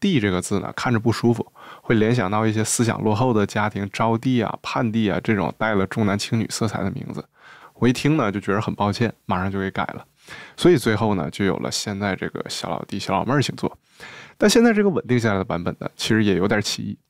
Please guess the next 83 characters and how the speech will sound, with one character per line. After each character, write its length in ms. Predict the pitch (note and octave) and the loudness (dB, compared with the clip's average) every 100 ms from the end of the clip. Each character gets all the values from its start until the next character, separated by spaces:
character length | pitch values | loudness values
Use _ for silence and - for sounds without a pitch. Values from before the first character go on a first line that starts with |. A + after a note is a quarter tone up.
| _ - - - | _ -20 -20 -2
我 100 | A#2 | 2
经 140 | D3 | 4
常 100 | G#3 | 4
在 60 | A3+ | 2
评 280 | - - G#2+ | 0 -4 0
论 160 | C#3+ D#3+ | 2 4
里 60 | |
头 100 | F#2 F#2+ | 0 -4
看 220 | - A#2+ | -4 0
到 100 | G#2 | 0
有 60 | F2+ | 0
观 200 | G#2+ G#2+ | 0 2
众 160 | A2+ | 2
说 140 | G#2 G#2+ | 2 0
：“林 160 | G#2 | 2
哥， 100 | A2 | 2
你 80 | A2+ | 2
什 160 | G2 - | -2 -4
么 120 | G2 | -2
意 120 | G#2 | -2
思？ 120 | G2+ - | -2 -6
只 80 | - | -2
有 100 | A2 | 0
好 200 | G#2+ - | 0 -2
看 220 | - A2+ | -2 -2
的 100 | G#2+ | -2
才 120 | G2 - | -4 -6
能 120 | - | -4
坐 180 | - F2+ | -2 -2
下 100 | - | -6
吗？” 60 | - _ - - - | -16 _ -20 -20 -8
其 100 | - | 2
实 100 | F3 | 4
我 120 | A3+ | 4
想 160 | G#3 G#3 | 4 0
表 220 | - G2 | 0 -2
达 120 | E2 - | -2 -2
的 80 | G#2 | -2
呢， 180 | G2 G#2+ | -2 -4
就 140 | - A2+ | 0 2
是 260 | G#2+ G#2 G#2 | 2 2 0
看 180 | - D3+ | 0 2
我 120 | G2 | 2
视 180 | - D#3 | 2 0
频 260 | - G2 | -2 -2
的 80 | A#2 | -2
比 200 | - B2 | 2 4
我 100 | D3 | 4
小 340 | - - - G1+ | 2 0 -2 -4
的 100 | - | -6
小 160 | - G2 | -2 0
老 120 | F2+ | 0
弟 160 | A2+ | 0
和 80 | G2+ | -2
小 120 | G2 | 0
老 80 | G#2 | 0
妹 120 | F#2+ | 2
儿 80 | G#2 | 0
呢， 160 | - - - | -2 -8 0
都 100 | E3+ | 0
好 100 | - | 0
看， 180 | - - - | -4 -8 -4
都 120 | - | 0
请 160 | F3 - | 2 0
坐， 240 | - - - - - - - | -4 -8 -8 -20 -20 -20 -14
是 100 | C#3+ | 0
这 140 | B3 | 2
个 100 | F#3 | 4
意 140 | G2 F#2 | 2 -2
思。 120 | - _ _ _ - - | -6 _ _ _ -20 -2
然 100 | B2+ | 2
后 80 | F#3 | 2
前 340 | - - A2 | 2 0 2
半 200 | C3 F3 | 4 4
句 160 | C#3 C3+ | 6 4
那 120 | C3 | 4
个 80 | B2 | 2
“大 180 | - G3+ | 2 0
朋 180 | C#3 F#2+ | 0 -2
友 60 | G2+ | -2
请 160 | - | -4
坐” 220 | - D#2+ | -4 -4
呢， 80 | - | -4